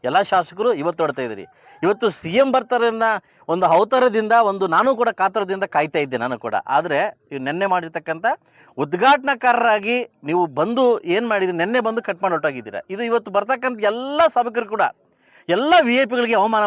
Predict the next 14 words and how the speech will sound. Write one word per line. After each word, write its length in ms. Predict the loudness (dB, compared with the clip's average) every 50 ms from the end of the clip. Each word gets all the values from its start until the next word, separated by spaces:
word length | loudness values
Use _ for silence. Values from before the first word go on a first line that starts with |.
| 0
ಮಾಡ್ತಂಗೆ 360 | -2 -4 -4 -6 -4 -2 0 0 0
ಅದಾಗ್ತದೆ. 360 | 0 -2 -4 -4 -6 -12 -14 -14 _ -20 -16 _ -2 -2
ನಮ್ಮನ್ನ 220 | 0 0 0 2 2
ಕರೆದ್ರೆ 180 | 2 2 2 4 4
ನಾವು 100 | 4 4 4
ಬರ್ತಾ 160 | 2 0 0 -2
ಇದೀವಲ್ಲ, 240 | -2 -2 -4 -4 -4 -8 _ _ _ _ _ _ _ _ _ _ _ _ _ -8 -6
ನಮ್ಮನ್ನ 240 | -4 -2 -2 -2 -2 -2
ಕರೆದ್ರೆ 240 | -2 0 -2 -2 0 2
ನಾವು 100 | 2 2 2 0
ಬರ್ತಾ 180 | -2 -4 -6 -8
ಇದೀವಲ್ಲ, 240 | -8 -8 -12 -12 -12 -14 _ _ -8 -8
ನಮ್ಮನ್ನ 180 | -6 -6 -4 -4 -4
ಕರೆದಿಲ್ಲ 280 | -2 -2 -2 -4 -4